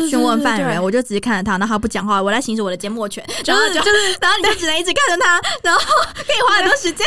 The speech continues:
Speaker 2: <laughs> 然后你看着他的时候，就一直在，就一直在暗示他说：“你要不要告诉我实话？” <laughs>
Speaker 1: 好啦，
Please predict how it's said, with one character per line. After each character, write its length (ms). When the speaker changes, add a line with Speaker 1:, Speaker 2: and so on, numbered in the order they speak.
Speaker 2:
<laughs> 120
然 80
后 100
你 60
看 240
着 100
他 120
的 80
时 100
候， 300
就 160
一 60
直 80
在， 440
就 100
一 120
直 60
在 320
暗 220
示 140
他 180
说 220
：“你 80
要 100
不 80
要 60
告 140
诉 140
我 40
实 220
话？” 260
<laughs> 60
Speaker 1:
好 80
啦， 340